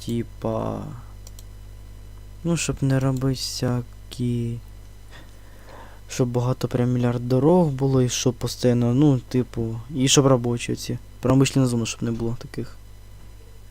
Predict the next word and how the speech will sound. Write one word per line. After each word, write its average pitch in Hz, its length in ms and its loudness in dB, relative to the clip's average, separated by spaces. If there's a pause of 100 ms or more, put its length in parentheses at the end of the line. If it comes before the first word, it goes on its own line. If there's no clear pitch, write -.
(2500)
Так. - 680 -2